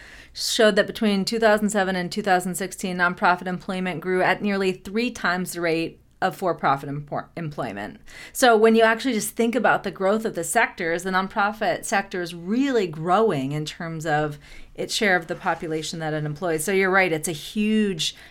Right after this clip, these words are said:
it's not just about the impact it has on the communities, but it's a huge, um, driver of an employment and therefore, um, economic value in our country.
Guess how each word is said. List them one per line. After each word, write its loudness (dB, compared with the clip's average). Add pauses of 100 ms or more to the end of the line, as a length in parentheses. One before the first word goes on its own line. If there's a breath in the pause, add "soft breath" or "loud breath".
it's -6
not 4
just 0
about 0
the 0
impact 0
it -4
has -6
on -6
the -6
communities, -2
but -2
it's -2
a -4
huge, -6
um, -6 (300)
driver 4
of 0
an -4
employment -4
and -6
therefore, -2 (460 soft breath)
um, -2 (100)
economic -2
value 0
in -6
our -4
country. -10